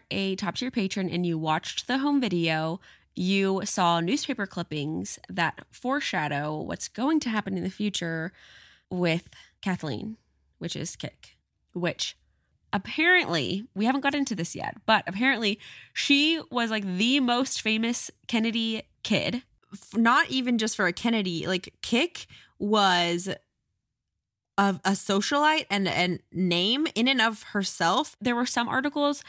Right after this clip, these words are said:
Speaker 1: that the headline was, like, "Kathleen Kennedy interested in blah, blah, blah, blah," and, like, talking about her dating life. And then a side, like, a footnote was, "Oh, also, her dad is the ambassador, uh, and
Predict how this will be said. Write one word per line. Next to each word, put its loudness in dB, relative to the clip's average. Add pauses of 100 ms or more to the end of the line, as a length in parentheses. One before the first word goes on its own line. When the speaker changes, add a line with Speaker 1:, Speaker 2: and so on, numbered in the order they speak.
(300)
Speaker 1:
that 8 (240)
the 2
headline 4
was, 4
like, -6
"Kathleen 0
Kennedy 0
interested -2
in 0
blah, 2
blah, 0
blah, 4
blah," -20 (240)
and, 2
like, -2
talking 0
about 2
her -2
dating 0
life. 0
And 0
then 0 (100)
a 2
side, 2
like, -4
a -4
footnote -2
was, 0 (320)
"Oh, 6
also, 2
her 2
dad 8
is 0
the -4
ambassador, 2
uh, -2 (140)
and 0